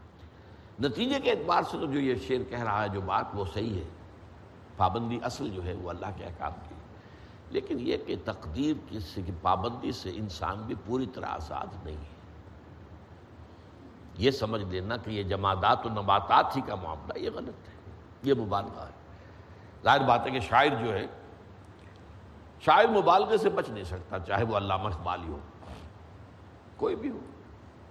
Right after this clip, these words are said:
تو اسی لیے سورہ شعراء کے اندر جو شع-، عام شعراء کی جو صفات بیان ہوئی ہیں، وہ آپ کے ذہن میں آ گئی ہوں گی۔ مبالغہ کرتے ہیں، فی کل واد یہیمون،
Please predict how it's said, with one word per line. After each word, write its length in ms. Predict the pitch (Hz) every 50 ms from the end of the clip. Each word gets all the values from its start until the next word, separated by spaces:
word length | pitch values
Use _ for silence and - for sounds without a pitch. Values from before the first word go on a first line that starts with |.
| - - - - - - - - - - - - - - - - - - - - - - - - - - - - - -
تو 60 | - 98
اسی 240 | 131 131 - 190
لیے 280 | 165 127 110 104 101 - - - - - - - - - - -
سورہ 220 | - 131 135 127 113 101 -
شعراء 300 | 117 113 123 123 135 135 - -
کے 80 | 113
اندر 140 | 107 107 110
جو 140 | 107 101 107
شع-، 200 | 92 - - - -
عام 300 | 107 127 143 151 139 131 - -
شعراء 320 | 127 117 110 110 110 113 110 - - - -
کی 180 | 113 104 92 85 - - - - - - - - - - - - - - -
جو 60 | 110
صفات 400 | 104 - 123 104 92 117 127 127
بیان 320 | - - 104 98 95 104
ہوئی 240 | 95 92 101 113 113
ہیں، 160 | 101 95 92 87 90 - - - - - - - - - - - - - - - - - - -
وہ 100 | - 95
آپ 200 | 87 92 - -
کے 60 | -
ذہن 200 | 95 95 101 98
میں 140 | 98 98 95
آ 100 | 87 101
گئی 200 | 113 127 135 -
ہوں 220 | 80 78 78 78 -
گی۔ 60 | - - - - - - - - - - - - - - - -
مبالغہ 440 | 117 120 117 123 131 135 135 117 135
کرتے 380 | 127 - - 110 92 - 104 107
ہیں، 140 | 101 101 98
فی 180 | 82 123 131
کل 280 | - 135 143 135 127 123 110
واد 160 | 110 117 123 117 117 117
یہیمون، 600 | 113 107 98 101 110 104 104 113 120 117 110